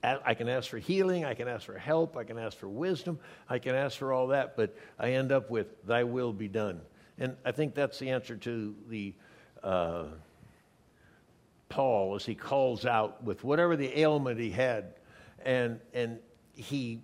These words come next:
he responds to God. He prays three times that this thorn in the flesh, whatever it is, to be removed. But he goes right in. Again, it's, it's one of those, if you read the whole passage, he goes right into, uh,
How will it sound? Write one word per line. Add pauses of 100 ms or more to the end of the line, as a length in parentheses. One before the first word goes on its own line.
he
responds
to
God.
He
prays
three
times
that
this
thorn
in
the
flesh,
whatever
it
is,
to
be
removed. (840)
But
he
goes
right
in.
Again,
it's, (360)
it's
one
of
those,
if
you
read
the
whole
passage, (500)
he
goes
right
into, (340)
uh,